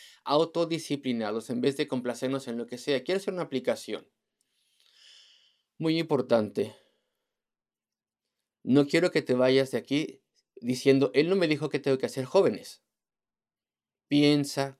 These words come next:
de forma correcta. Esa es la primera aplicación que yo quiero hacer aquí. Piensa de forma correcta. ¿Qué significa esto? Sé racional,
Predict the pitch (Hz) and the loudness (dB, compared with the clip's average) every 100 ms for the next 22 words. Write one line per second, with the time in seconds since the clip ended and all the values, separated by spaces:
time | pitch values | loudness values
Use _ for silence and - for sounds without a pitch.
0 | _ 120 - 123 123 120 117 110 - - | _ -8 -2 0 -2 -4 -6 -8 -8 -18
1 | - _ _ _ _ _ _ _ _ 165 | -20 _ _ _ _ _ _ _ _ 0
2 | 175 214 202 185 156 160 160 139 139 123 | 2 4 4 4 2 2 0 0 0 -2
3 | - 139 135 127 131 135 131 131 156 139 | 0 0 0 0 0 2 0 0 -4 -4
4 | - 82 _ _ _ _ _ _ 165 190 | -8 -20 _ _ _ _ _ _ 2 2
5 | 196 196 165 151 143 143 143 123 123 120 | 4 2 2 -2 -2 -2 -2 0 0 0
6 | - 104 _ 180 190 226 190 151 127 117 | -4 -12 _ -6 -4 -4 -2 -2 -2 -2
7 | 113 113 107 147 151 147 123 113 107 131 | -4 -8 -2 0 0 -2 -2 -4 -4 -4
8 | 127 | -4